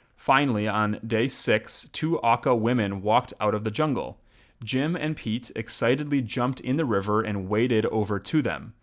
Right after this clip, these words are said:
As they got closer, these women did not appear friendly. Jim and Pete almost immediately heard a terrifying cry behind them,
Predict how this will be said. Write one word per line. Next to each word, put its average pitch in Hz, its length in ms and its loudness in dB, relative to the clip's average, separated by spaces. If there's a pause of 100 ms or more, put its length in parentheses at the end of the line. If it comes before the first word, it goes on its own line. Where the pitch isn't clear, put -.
(460)
As 147 220 2
they 175 160 0
got 165 260 -2
closer, 123 720 0
these 127 220 0
women 135 240 2
did 120 160 2
not 110 240 0
appear 101 320 -4
friendly. 120 520 -4 (460)
Jim 135 240 0
and 160 100 0
Pete 113 360 -4
almost 120 280 0
immediately 117 640 2
heard 117 220 0
a 101 60 -4
terrifying 120 600 0
cry 113 240 2
behind 110 420 0
them, 95 260 -4